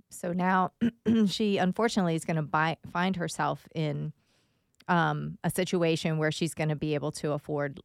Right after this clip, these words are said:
less of a house than what she was currently looking for or previously looking for. Uh, so that was one particular, um, buyer that I was dealing with. The other one, um, we had to totally readjust their, their budget.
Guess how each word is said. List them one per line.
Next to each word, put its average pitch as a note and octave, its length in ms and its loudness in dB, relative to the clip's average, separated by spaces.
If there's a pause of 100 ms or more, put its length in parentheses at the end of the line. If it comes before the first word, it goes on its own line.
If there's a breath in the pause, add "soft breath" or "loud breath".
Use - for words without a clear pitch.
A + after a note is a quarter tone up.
less D3+ 260 -2
of - 80 -8
a D3 60 -6
house B2+ 300 -2
than D3 120 -10
what D3 140 -8
she - 120 -8
was C#3+ 200 -6
currently C3+ 420 -8
looking - 320 -10
for - 380 -14
or C#3+ 100 -4
previously C#3 580 -4
looking C3+ 320 -8
for. - 320 -10 (680 soft breath)
Uh, D#3 280 -2
so E3+ 300 0
that F3 220 4
was E3 260 -2 (140)
one F#3+ 320 2
particular, D#3 680 -2 (380)
um, C#3+ 440 -6 (440)
buyer C#3+ 320 0
that C#3 140 -8
I C3 40 -2
was C#3 160 -6
dealing C#3+ 320 -6
with. C#3 220 -8
The E3+ 200 -4
other G3+ 240 2
one, D3+ 460 -4 (240)
um, D3+ 420 -4 (220)
we G3+ 160 -2
had C4 140 -2
to C4+ 60 -2
totally F#3+ 440 -4
readjust D#3 840 -4
their, C#3 440 -2 (400)
their D3 120 -2
budget. C#3 500 -4